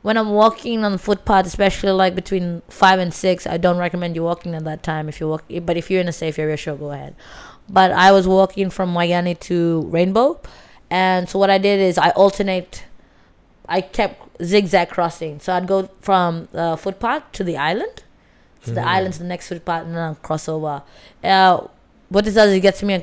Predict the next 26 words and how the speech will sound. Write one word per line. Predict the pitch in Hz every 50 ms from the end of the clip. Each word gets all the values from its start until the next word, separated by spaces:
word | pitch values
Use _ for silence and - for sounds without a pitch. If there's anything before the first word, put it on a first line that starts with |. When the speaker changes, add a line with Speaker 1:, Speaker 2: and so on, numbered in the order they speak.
| - - -
Speaker 1:
clear | - 208 196 190 185
view | 175 180 185 180 175 175 - -
of, | - 180 - -
uh, | - 113 170 - - - _ _ -
what | 165 180 185 190 190 190 - - - -
exactly | 165 170 156 165 165 160 - 175 165
is | 156 165
around | 160 156 156
me. | 147 180
It's | 190 -
a | 190
bit | 196 214 220
of | 208 208
a | 202 185
hassle, | 175 190 180 190 190 - 240 240 247 247 247 247 _ _
especially | - - - 190 185 180 - 196
when | 185 185 180
you, | 180 170 170 165 - _ -
I | 156 156 160 160
like | 165 165 170 165
to, | - 165 160 151 143 147 - - - -
the | - -
ones | 165 170 170 170
with | 165 165 -
my, | 165 165 -
uh, | - - 151